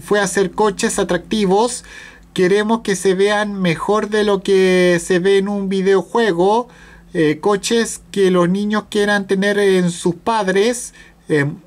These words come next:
en cada etapa, a medida que hemos ido evolucionando, hemos tenido un diseñador gráfico para que nos, para que nos dé una idea de cómo se vería el coche.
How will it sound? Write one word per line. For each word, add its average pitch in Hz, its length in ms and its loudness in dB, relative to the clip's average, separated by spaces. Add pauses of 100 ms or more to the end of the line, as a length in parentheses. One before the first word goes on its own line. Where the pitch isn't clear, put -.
en 165 140 -2
cada 208 280 0
etapa, 220 640 -2 (360)
a 180 140 0
medida 196 500 0
que 196 100 0
hemos 196 340 0
ido 208 200 -2
evolucionando, 202 760 0
hemos 196 280 0
tenido 196 500 0 (320)
un 190 140 0
diseñador 190 580 2
gráfico 202 540 -2
para 196 260 -2
que 190 100 0
nos, 170 460 -2 (720)
para 180 260 0
que 170 480 2
nos 170 460 -4
dé 175 260 0
una 202 220 -2
idea 196 300 0
de 196 120 -2
cómo 202 240 -2
se 196 160 -2
vería 196 300 0
el 196 100 -4
coche. 127 540 -4